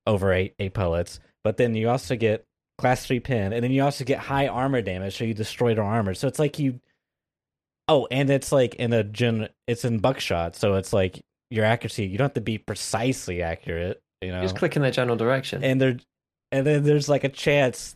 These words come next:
Speaker 1: three of your pellets, wait, four of your pellets could hit him in the pixel spots. Like, you, you just do, like, a, your overall average effective damage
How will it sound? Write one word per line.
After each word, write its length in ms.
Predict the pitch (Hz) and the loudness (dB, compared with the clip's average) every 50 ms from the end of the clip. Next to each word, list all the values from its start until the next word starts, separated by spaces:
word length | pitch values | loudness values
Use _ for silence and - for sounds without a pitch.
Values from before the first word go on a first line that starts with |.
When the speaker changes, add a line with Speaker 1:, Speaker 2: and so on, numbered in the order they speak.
| _ - | _ -4
Speaker 1:
three 360 | - 107 104 113 123 127 135 | -2 0 2 2 4 4 4
of 80 | 139 127 | 4 4
your 100 | 131 120 | 2 2
pellets, 680 | - 135 131 135 120 110 107 - - - - - - | 2 4 4 6 4 4 2 0 -6 -14 -14 -10 -8
wait, 240 | 90 90 87 - - _ _ _ _ _ _ _ _ _ _ _ | -6 -6 -6 -8 -12 _ _ _ _ _ _ _ _ _ _ _
four 200 | - 110 120 127 | 2 4 4 6
of 80 | 127 131 | 6 4
your 100 | 135 135 | 2 2
pellets 440 | 135 143 135 131 120 104 104 - - | 4 4 4 6 4 4 2 0 -2
could 180 | - 113 98 | -2 -2 0
hit 140 | 101 110 107 | 2 2 2
him 140 | 110 110 107 | 2 0 0
in 120 | 107 104 104 | -2 -2 0
the 260 | 101 101 95 95 92 - _ _ _ _ _ _ _ _ _ - | 0 0 -2 -2 -4 -8 _ _ _ _ _ _ _ _ _ -2
pixel 460 | 143 131 - - - 120 110 107 104 | -2 -2 -2 -2 -2 0 0 0 0
spots. 380 | - - - 104 98 98 - - | -2 -2 -2 0 0 0 -2 -6
Like, 120 | 127 - | -6 -6
you, 120 | 156 160 - | -6 -4 -2
you 220 | - 156 151 160 | -2 0 0 0
just 220 | 156 156 180 - - | 0 -2 -4 -4 -2
do, 120 | 180 165 | 0 2
like, 160 | 165 156 147 | 2 2 2
a, 220 | 147 131 123 117 - - _ _ _ _ _ _ - | 4 2 2 2 0 -6 _ _ _ _ _ _ -2
your 180 | 117 139 - | -2 0 2
overall 460 | - 147 139 139 156 151 147 143 131 - | 2 0 2 4 4 6 6 4 4 2
average 720 | - 107 110 120 120 120 135 131 127 123 117 - - - - - | 2 2 2 2 2 4 4 2 2 0 -2 -6 -10 -10 -6 -6
effective 460 | 123 117 - 135 131 - - 135 113 | -4 0 2 2 2 2 0 0 2
damage 760 | 101 107 113 131 127 104 92 90 92 95 95 - - - - | 2 2 4 4 2 2 2 0 -2 -4 -6 -8 -10 -12 -14